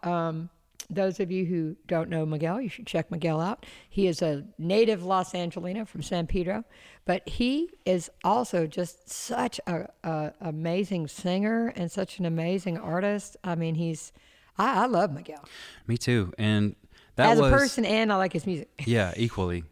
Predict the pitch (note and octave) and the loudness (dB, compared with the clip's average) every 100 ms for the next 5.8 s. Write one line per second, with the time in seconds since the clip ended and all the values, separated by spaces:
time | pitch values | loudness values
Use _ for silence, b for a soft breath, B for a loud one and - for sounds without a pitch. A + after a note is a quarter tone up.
0 | - G2+ F#2+ - E2+ D#2+ - F3+ D#3+ - | -2 0 0 -2 -6 -6 -2 -2 -4 -6
1 | A3+ - B2 F#2+ - _ - G#2 F#2+ F2+ | -6 -4 -2 -2 -4 _ -8 -4 -2 -4
2 | E2 - _ b b b - G2 A2+ G2+ | -8 -14 _ b b b -6 -2 0 -2
3 | - - G#2 G#2 G2+ F#2+ - G#2 G2+ F#2 | -4 -2 0 0 0 0 -2 -2 -2 0
4 | G2 G#2+ F2+ F#2+ - B - D4+ D4 - | -2 -2 -2 -2 -4 B 0 2 2 2
5 | D#4+ - A#3 G3 C4 B3+ B3 A#3+ | 2 2 0 2 0 0 0 -2